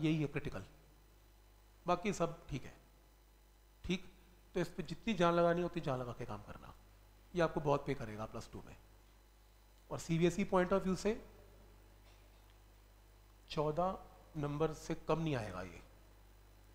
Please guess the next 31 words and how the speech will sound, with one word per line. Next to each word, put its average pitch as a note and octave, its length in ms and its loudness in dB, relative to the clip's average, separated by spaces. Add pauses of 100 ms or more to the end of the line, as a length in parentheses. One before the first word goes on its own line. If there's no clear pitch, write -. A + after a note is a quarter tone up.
fourteen E3+ 320 0
marks D#3+ 260 2
का - 80 2
अकेला D3+ 440 0
unit C3 320 -2
है G#2+ 160 -8
ये, G2+ 100 -10 (960)
कई D3+ 100 2
chapter D3+ 320 0
हैं C#3 60 2
इसमें, D#3+ 320 -6 (500)
चौदह D#3 260 4
नंबर D#3 140 2
बहुत C3 300 -4
है, A2 140 -10 (640)
सोलह D#3 180 6
ही D#3 80 8
ना D3+ 80 6
होते C3 220 0
हो, B2+ 100 0
कहीं C3 180 -4
चौदह, B2+ 240 -2
सोलह, G2+ 320 -8 (260)
इतने D#3 240 0
questions - 380 -4
हैं, A#2 320 -4 (320)
इतना - 160 6
दम D#3+ 180 6
रखता C3+ 240 2
है। G2+ 120 -6 (720)
Competition, F3+ 580 4